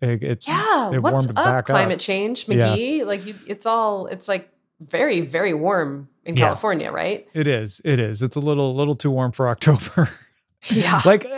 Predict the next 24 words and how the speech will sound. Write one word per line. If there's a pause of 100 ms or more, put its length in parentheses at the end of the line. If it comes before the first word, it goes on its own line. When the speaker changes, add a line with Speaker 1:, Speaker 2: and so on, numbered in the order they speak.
(180)
Speaker 1:
L
A's
never
cold
in
the
winter. (320)
Like,
if
it
gets
down
to
forty
on
a
day,
everyone,
f-,
you
know,
freaks
out. (440)
Uh,